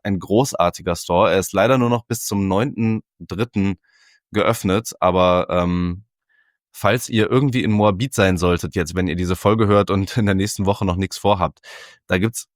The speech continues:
großartige Sessions auch immer wieder abends, ähm, in der Oldenburger Straße einunddreißig.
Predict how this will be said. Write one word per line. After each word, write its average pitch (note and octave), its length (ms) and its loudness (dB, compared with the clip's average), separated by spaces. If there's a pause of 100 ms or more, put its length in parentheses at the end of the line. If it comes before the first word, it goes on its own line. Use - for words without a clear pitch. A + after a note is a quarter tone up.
(160)
großartige A2 600 0
Sessions C#3 400 -2
auch A2 120 0
immer A#2 220 2
wieder A2 200 2
abends, A2+ 600 0
ähm, F#2+ 560 2 (120)
in F#2+ 100 -8
der F2+ 120 -2
Oldenburger F#2+ 420 -2
Straße - 380 -2
einunddreißig. F#2 760 -2